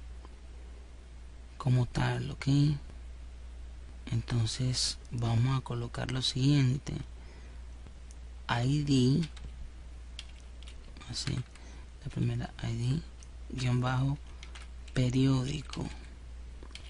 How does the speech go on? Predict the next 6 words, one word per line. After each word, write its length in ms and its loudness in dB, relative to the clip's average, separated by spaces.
periódico, 880 -2
el 120 4
nombre 280 2
de 60 -4
la 120 -4
tabla, 500 -2